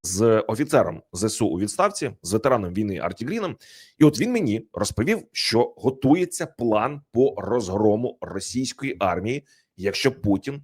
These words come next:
не сяде за стіл переговорів. Що може передбачати цей план? За словами Гріна, новий контрнаступ З С У на південному театрі бойових дій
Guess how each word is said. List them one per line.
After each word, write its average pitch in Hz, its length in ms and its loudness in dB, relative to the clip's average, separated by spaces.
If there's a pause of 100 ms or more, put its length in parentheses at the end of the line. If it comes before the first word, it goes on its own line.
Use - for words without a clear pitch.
(140)
не 131 200 0
сяде 120 460 2
за 101 140 -4
стіл - 360 -2
переговорів. 98 520 4 (680)
Що 190 640 4 (100)
може 147 340 4
передбачати 107 560 0
цей 110 240 0
план? 82 300 -4 (260)
За 101 140 -4
словами 160 360 4
Гріна, 117 460 0 (240)
новий 98 360 4
контрнаступ 151 680 0
З 95 80 -4
С 107 160 -2
У 104 140 2
на 127 160 2
південному 120 840 0
театрі 117 580 -2
бойових 95 320 -4
дій 117 300 -6